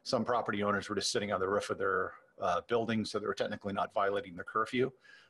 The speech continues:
Uh, just, uh, there was one Native American neighborhood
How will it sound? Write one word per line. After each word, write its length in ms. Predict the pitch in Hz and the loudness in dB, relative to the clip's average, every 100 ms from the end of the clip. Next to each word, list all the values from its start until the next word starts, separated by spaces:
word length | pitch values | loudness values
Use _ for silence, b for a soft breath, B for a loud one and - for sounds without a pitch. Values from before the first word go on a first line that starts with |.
| _ | _
Uh, 300 | - 90 90 90 | -2 0 0 -4
just, 360 | 101 - - - | -6 -6 -6 -2
uh, 220 | 101 98 - - | 0 0 -4 -12
there 240 | 117 117 | -2 2
was 220 | 120 104 | 2 2
one 420 | 107 120 127 120 - | 2 2 4 4 2
Native 280 | 120 120 107 | 0 2 2
American 680 | 107 113 123 123 113 104 - | 4 4 2 2 0 0 0
neighborhood 640 | 113 110 107 98 101 98 | 0 2 2 2 2 0